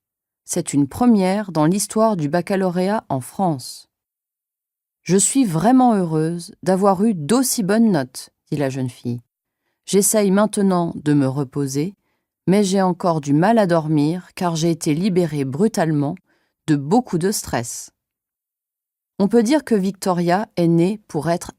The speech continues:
exceptionnelle. Son papa est docteur en physique et sa maman a fait des études d'ingénieur. Victoria savait lire correctement à l'âge de trois ans. Après quelques mois passés en maternelle,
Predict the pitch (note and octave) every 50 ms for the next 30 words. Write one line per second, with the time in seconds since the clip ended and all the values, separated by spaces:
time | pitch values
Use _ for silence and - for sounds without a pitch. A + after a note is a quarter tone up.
0 | _ - B3+ B3+ - - C4 C4 - - - - G3 F3+ D#3+ C#3 C3 C3 B2+ -
1 | - _ _ _ _ _ _ _ _ _ _ - - - F3+ E3+ - F3 D#3+ -
2 | - D#3+ D3 - - - D3 C#3+ C#3 D#3 D#3 - - - C3+ B2 C3 - - C3+
3 | B2 - - E3+ D#3+ F#3+ C4 C4+ - - - _ F3 E3+ - - F3+ E3 E3 D#3+
4 | D#3 D#3 D#3+ F3+ G#3 G3+ F3+ - - D#3+ C#3+ D3 D3 C#3 D#3 E3 D#3+ - - -
5 | G#3 F#3 - - _ _ - C#3+ F3 F#3+ F#3+ E3+ E3+ D3+ C#3 C3 A#2+ A2 A2 C3
6 | - _ _ _ _ _ _ _ _ _ _ _ _ _ _ _ _ _ _ -
7 | G#3 A3 G#3+ - A#3+ A3+ A3+ A#3+ C4 C#4+ C#4 - A3 G3 E3 F3 F3 F3 F3 F#3
8 | G#3 A3+ G#3+ - - _ - - A3+ G#3 G#3 G3 F#3+ - - - D#3 D3+ D3 D#3
9 | E3 - - - D3+ D#3 D#3 E3+ F3+ G3 G3 E3+ D3 D3 C3+ - - - F3 F#3
10 | E3+ C#3+ C3 B2 - _ _ _ _ _ _ _ _ _ _ _ _ _ _ _
11 | _ _ _ _ - D#3 C#3+ - - E3 D#3+ - E3+ D3+ - - E3 D3+ D3+ D3
12 | C#3+ C#3 C3+ C#3 C3+ - _ C#3+ C#3+ C#3 - - D#3 C#3+ C#3 C3+ C3+ C#3+ C#3+ -
13 | G3 F#3 F#3+ G#3 A3 A#3 B3+ C4